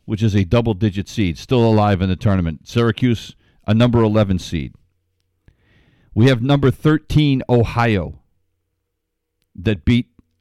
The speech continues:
a number four seed in Virginia. We have a number eleven seed in U C L A still alive.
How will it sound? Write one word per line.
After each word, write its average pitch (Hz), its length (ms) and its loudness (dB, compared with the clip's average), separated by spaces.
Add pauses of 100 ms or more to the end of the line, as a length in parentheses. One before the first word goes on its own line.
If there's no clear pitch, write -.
(120)
a 117 80 0
number 117 240 2
four 120 280 -2
seed 110 240 -2
in 98 120 0
Virginia. 87 560 -4 (280)
We 113 160 0
have 117 200 0
a 107 60 0
number 135 380 2
eleven 127 440 -2
seed 107 360 -2
in 98 100 -2
U 104 160 2
C 120 240 -4
L 107 140 0
A 110 120 0
still 98 240 -4
alive. 82 360 -4